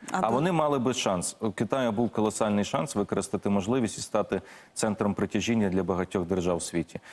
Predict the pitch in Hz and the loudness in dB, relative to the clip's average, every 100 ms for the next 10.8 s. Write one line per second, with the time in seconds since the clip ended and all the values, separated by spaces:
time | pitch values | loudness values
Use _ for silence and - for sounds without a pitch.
0 | - - 104 104 120 110 107 - 120 113 | -10 -4 0 2 2 2 2 0 -2 0
1 | 90 90 - 92 92 95 95 - 101 92 | 0 0 0 0 0 -4 -4 -2 0 2
2 | 90 95 92 98 90 95 92 85 87 101 | 2 0 0 -4 -4 -2 -2 -2 -2 -2
3 | 92 - 90 92 - 175 - 87 80 - | -4 -2 -2 0 0 -2 -2 -4 -6 -14
4 | - 104 98 107 95 95 92 82 78 185 | -6 -4 0 2 2 2 2 0 -2 -8
5 | - _ - _ 95 101 104 98 101 101 | -12 _ -20 _ 0 2 2 2 2 2
6 | 87 82 92 90 87 87 85 87 85 95 | 0 0 -2 0 0 0 -2 -4 -4 -2
7 | 90 87 85 80 78 - - - _ - | 0 0 0 0 -2 -6 -20 -20 _ -2
8 | 120 104 113 110 117 101 107 107 95 110 | 0 0 0 2 2 2 0 0 0 0
9 | 90 104 101 101 107 101 - 92 95 92 | 0 0 0 -2 -2 -2 0 0 2 0
10 | - 95 92 - 90 76 - | -2 -2 -2 0 -2 -2 -6